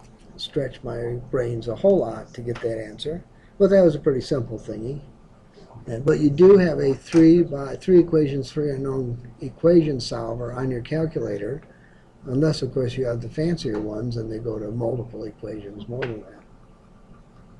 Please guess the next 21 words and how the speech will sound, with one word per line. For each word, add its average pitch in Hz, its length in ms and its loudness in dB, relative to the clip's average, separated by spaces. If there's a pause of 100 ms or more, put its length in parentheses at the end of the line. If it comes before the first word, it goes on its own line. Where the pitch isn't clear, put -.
(3000)
Okay, 143 380 -2 (600)
now 170 160 2
we're 196 120 6
gonna 165 180 4
say, 131 500 0 (400)
is 190 220 6
it - 220 -2
possible 139 540 -4
or 123 180 -4
is 120 180 -2
it 120 100 -12
not? - 320 -14
So 131 160 -6
we 135 120 4
said, 175 360 2 (840)
if 135 120 -6
I'm 151 120 -2
gonna 151 260 -4
add 175 580 -4
or 156 140 -2
subtract, 110 800 -8